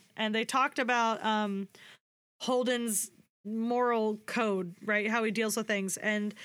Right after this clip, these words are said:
they landed on the fact that he always does the next right thing.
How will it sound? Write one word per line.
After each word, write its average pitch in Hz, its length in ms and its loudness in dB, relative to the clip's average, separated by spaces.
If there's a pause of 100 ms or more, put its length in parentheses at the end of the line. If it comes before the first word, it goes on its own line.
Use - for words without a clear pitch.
(480)
they 277 180 2
landed 294 420 2
on 277 180 2
the 254 80 0
fact 226 380 0
that 226 140 2
he 220 200 0
always 247 380 4
does 247 280 0
the 226 160 -2
next 208 520 0
right 196 260 -2
thing. - 420 -10